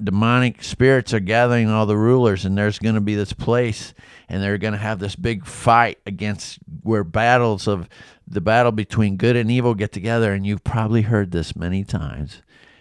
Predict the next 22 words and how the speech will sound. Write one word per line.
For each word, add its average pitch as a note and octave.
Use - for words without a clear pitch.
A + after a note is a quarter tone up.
It's -
the D#2+
battle F#2+
of F2+
Armageddon. D2
It's -
the D2
last E2
battle. C#2
It's -
right C3+
here. C3
Chapter -
sixteen, B2
verse A#2+
sixteen. D2+
It's -
the F2
Hebrew G#2
name, D#2
Armageddon. D#2+
Wow. C#2